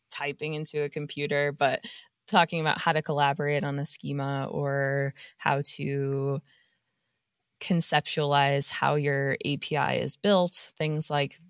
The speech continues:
that, that might be a little bit different than a traditional technology class. So,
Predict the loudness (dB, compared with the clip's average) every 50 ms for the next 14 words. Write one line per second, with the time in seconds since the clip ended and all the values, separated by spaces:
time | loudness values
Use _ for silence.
0 | _ 2 4 6 6 6 6 4 2 0 0 0 0 2 0 -4 -4 -4 -2 -2
1 | -2 -2 -2 -2 -4 -4 -4 -4 -4 -6 -10 _ -6 -6 -6 -4 -4 -6 -6 -6
2 | -6 -4 -4 -2 -2 -4 -4 -6 -8 -10 _ -10 -10 -8 -8 -10 -8 -6 -6 -4
3 | -4 -6 -6 -6 -8 -6 -6 -6 -6 -8 -8 -8 -8 -8 -6 -6 -6 -4 -6 -6
4 | -6 -8 -8 -6 -6 -6 -4 -4 -4 -2 -2 0 0 -2 -2 -8 -8 _ -6 -4
5 | -4 -4 -6 -6 -8